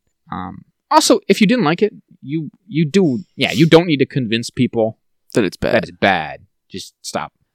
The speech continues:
Speaker 1: watching it.
Speaker 2: Just everybody leave each other alone.
Speaker 1: That's what it comes down to most of the time, isn't it? That's kind of the big overarching thing we get at on this show a lot.
Speaker 2: We
Speaker 1: It's
Speaker 2: always
Speaker 1: like,
Speaker 2: come back around going, "Nah, wait, just leave it."
Speaker 1: everyone on, everyone discourses too much. If you just die, yeah, if you're being upset by arguing with other people, maybe you don't.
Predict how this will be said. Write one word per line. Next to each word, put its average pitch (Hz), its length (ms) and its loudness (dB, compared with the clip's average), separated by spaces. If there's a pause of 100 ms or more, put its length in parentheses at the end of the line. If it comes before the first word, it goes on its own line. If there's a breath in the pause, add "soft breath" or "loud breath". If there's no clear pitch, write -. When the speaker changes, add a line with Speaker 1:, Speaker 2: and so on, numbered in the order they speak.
(100)
Speaker 1:
watching 113 300 -4
it. - 60 -20 (220)
Speaker 2:
Just - 120 -6
everybody 202 260 4
leave 170 180 10
each - 140 2
other 135 180 2
alone. 104 420 -4 (540 soft breath)
Speaker 1:
That's - 180 -14
what 320 100 0
it 254 80 0
comes 131 200 2
down 131 140 6
to 104 60 2
most 101 200 -4
of 110 60 -10
the - 20 -16
time, 117 160 -2
isn't 98 180 -4
it? 90 120 -10 (100)
That's - 180 -8
kind 247 180 2
of 160 60 0
the 113 80 -2
big 110 280 -2 (140)
overarching 113 520 0
thing 113 220 -4
we 98 100 -8
get 98 160 -4
at 98 180 -4
on 107 140 -10
this 98 160 -8
show 101 240 -2
a - 20 -6
lot. 104 240 2
Speaker 2:
We 98 60 -6
Speaker 1:
It's 131 60 0
Speaker 2:
always 165 160 6
Speaker 1:
like, 185 40 -2
Speaker 2:
come 165 140 6
back 147 160 8
around 135 140 4
going, 117 360 4
"Nah, 240 220 -4
wait, 226 180 0
just 226 160 -8
leave 127 140 2
it." - 60 -2 (180)
Speaker 1:
everyone 202 340 2
on, 131 320 0
everyone 175 320 2
discourses 110 560 -2
too 135 140 -4
much. 101 580 -6
If - 80 -10
you 165 60 2
just 165 180 -4
die, 127 220 4
yeah, 123 400 -2
if - 120 -12
you're 240 140 2
being 202 300 6
upset - 340 4
by 123 160 4 (220)
arguing 135 280 4
with 110 140 -4
other 104 140 0
people, 113 340 -4
maybe 202 200 -4
you 190 100 -2
don't. 90 440 -4